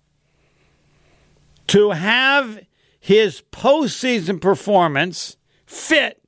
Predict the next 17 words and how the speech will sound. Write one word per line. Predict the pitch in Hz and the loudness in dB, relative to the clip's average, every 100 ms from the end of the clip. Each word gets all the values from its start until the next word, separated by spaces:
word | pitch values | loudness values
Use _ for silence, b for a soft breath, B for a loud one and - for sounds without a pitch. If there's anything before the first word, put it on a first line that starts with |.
| _ _ _ _ _ _ _ _ - | _ _ _ _ _ _ _ _ -2
his | 160 175 - | 0 0 -2
four | - 220 233 220 | 0 2 4 2
M | 214 202 | 0 0
V | 190 185 | -2 -2
Ps, | - 196 143 143 151 - _ _ _ _ _ _ _ _ - | 0 0 0 -6 -10 -16 _ _ _ _ _ _ _ _ 0
what | 156 220 | 0 2
does | 254 151 | -2 0
Rodgers | 196 214 214 196 151 | 0 0 0 -2 -2
need | 156 226 214 | 0 -2 -2
to | 175 | -2
do | 185 202 | 2 2
in | 185 | 2
the | 165 | 0
rest | 175 165 175 | 0 0 -2
of | 151 | -4
his | 143 | -4
career? | - 151 135 95 - | 0 0 0 -2 -8